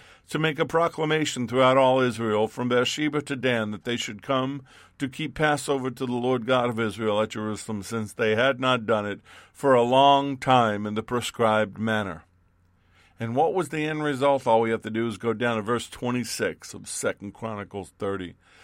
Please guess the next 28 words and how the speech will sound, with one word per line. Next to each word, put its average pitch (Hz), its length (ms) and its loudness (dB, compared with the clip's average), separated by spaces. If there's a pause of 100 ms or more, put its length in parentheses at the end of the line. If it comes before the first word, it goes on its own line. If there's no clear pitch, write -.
(180)
So 127 160 -2
there 127 200 2
was 139 180 0
great 135 400 0
joy 131 360 2
in 117 200 -6
Jerusalem, 104 880 -8
for 110 120 -16
since 117 320 -8
the 117 120 -10
time 123 540 -4
of 92 260 -8
Solomon 117 540 -2
the 104 100 -8
son 123 260 -12
of 120 160 -10
David, 101 460 -6 (340)
king 127 220 -2
of 113 140 -2
Israel, 101 400 -2
there 107 160 -2
had 104 200 -6
been 104 280 -4
nothing 117 560 -4 (180)
like 117 420 2
this 95 460 -12
in 107 220 -6
Jerusalem. 101 640 -10